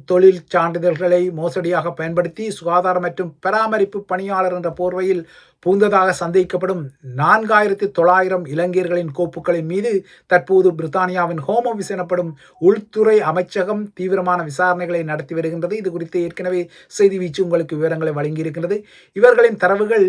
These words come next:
தீவிரமான மதிப்பாய்வுகளுக்கு உட்படுத்தப்பட்ட பின்னர், இவர்கள் போலியாக தரவுகளை வழங்கி தமது இந்த விசாக்களை பெற்றிருந்தமை உறுதிப்படுத்தப்பட்டால், அவர்கள் நாடு கடத்தப்படும் வகையில் முடிவுகள் மாறக்கூடும். இந்த விடயத்தில்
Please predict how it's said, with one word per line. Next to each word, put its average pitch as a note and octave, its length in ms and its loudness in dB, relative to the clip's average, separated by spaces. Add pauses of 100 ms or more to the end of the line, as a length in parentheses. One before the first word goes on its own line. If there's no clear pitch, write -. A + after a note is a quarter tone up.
(160)
தீவிரமான G#3+ 680 -2 (140)
மதிப்பாய்வுகளுக்கு G3 1080 -4
உட்படுத்தப்பட்ட F3 560 -4
பின்னர், E3 280 -6 (420)
இவர்கள் F#3+ 260 0
போலியாக A3 680 2 (220)
தரவுகளை G3 440 0
வழங்கி G#3 520 -2 (480)
தமது G3 280 4 (540)
இந்த E3+ 200 -2
விசாக்களை G3 760 0
பெற்றிருந்தமை G#3 640 -2
உறுதிப்படுத்தப்பட்டால், F#3 960 -2
அவர்கள் D#3+ 440 -2
நாடு D3+ 360 -2
கடத்தப்படும் F3 560 -4
வகையில் E3+ 380 -4
முடிவுகள் E3 680 -2
மாறக்கூடும். E3 680 -2 (320)
இந்த F3+ 300 0
விடயத்தில் F3 680 -2